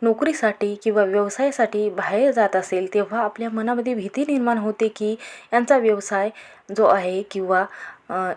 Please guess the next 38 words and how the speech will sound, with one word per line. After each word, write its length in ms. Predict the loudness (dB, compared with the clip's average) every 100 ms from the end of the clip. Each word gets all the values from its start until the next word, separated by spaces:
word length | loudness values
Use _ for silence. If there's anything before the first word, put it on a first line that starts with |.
| _ -4
हे 180 | -2
जे 180 | 0 0
नोकरीला 480 | 0 -2 -2 0 0
जात 260 | 2 2 0
आहे 240 | -4 -8
किंवा 260 | -6 -6 -4
हे 160 | -2
व्यवसायाला 600 | 0 0 -2 -4 -4 -2
जाण्याकरिता 640 | -2 -4 -2 0 2 2 4
जात 240 | 2 2
असेल 300 | 0 0 -2
गाडीवर 460 | 0 0 0 -2 -2 -4 -20 -8 0
तर 140 | 2 0 -8 -20 -4
दुःख, 320 | -4 -2 -2
संकट, 480 | 0 0 2 2 2
विघ्न 420 | 2 0 0 0 4
तर 40 |
येणार 340 | 4 4 0 -4
नाही 280 | -6 -6
ना 200 | -8 -8 -8 -6
असं 220 | -4 -4 -2
तुम्हाला 360 | 0 2 0 -2 -6
नेमकं 500 | -6 -4 -4 -2 -2 -4 -20 -20 _ -8
नेहमी 300 | -2 0 4
वाटते. 480 | 4 2 0 0
पण 280 | 0 -2 -2 -4 _ _
तुमचा 400 | -20 -18 -10 -6
सुखाचा 440 | -6 -4 -2 0 -2
प्रवास 440 | -2 0 2 0
होईल 320 | -4 -4 -4 -4
का 160 | -6 -6 -10 -18 -18 0
व 140 | 2 2 0
त्याला 260 | -2 0 -4 _
विघ्न 380 | -8 -6 -4 -4
कोणते 320 | -2 -4 -2
येणार 420 | 0 0 0 0
नाही 260 | -2 -4 -6
ना 140 | -8